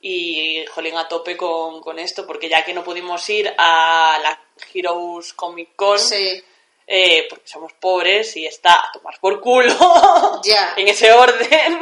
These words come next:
Speaker 1: <laughs> eh, por lo menos poder ir a otro sitio.
Speaker 2: Además, que si yo hubiese ido, hubiese sido por Jenna Coleman y
Speaker 1: Ya que
Speaker 2: Lena
Speaker 1: sabes que
Speaker 2: Headey.
Speaker 1: tenías que pagar.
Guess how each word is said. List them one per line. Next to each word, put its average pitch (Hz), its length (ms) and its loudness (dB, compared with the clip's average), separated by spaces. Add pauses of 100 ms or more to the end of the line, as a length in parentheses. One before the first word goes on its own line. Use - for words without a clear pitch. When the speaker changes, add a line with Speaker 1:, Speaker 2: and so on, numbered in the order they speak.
(280)
Speaker 1:
<laughs> - 300 -20
eh, 202 600 4
por 180 100 -6
lo 170 120 -6
menos 165 240 -12
poder 170 340 -8
ir 165 160 -8
a 170 280 4
otro - 220 -10
sitio. - 180 -20
Speaker 2:
Además, 202 380 0
que 196 140 -6
si 185 180 -4
yo 185 140 -8
hubiese 196 280 -6
ido, 196 200 -10
hubiese 185 240 -10
sido 180 260 -14
por 175 680 -20 (100)
Jenna 175 320 -14
Coleman 175 500 -14
y - 300 -20
Speaker 1:
Ya - 160 0
que 254 120 -8
Speaker 2:
Lena 185 240 0
Speaker 1:
sabes 180 220 0
que 190 100 0
Speaker 2:
Headey. 185 80 -6
Speaker 1:
tenías 170 280 -2
que 170 80 -12
pagar. 175 380 -2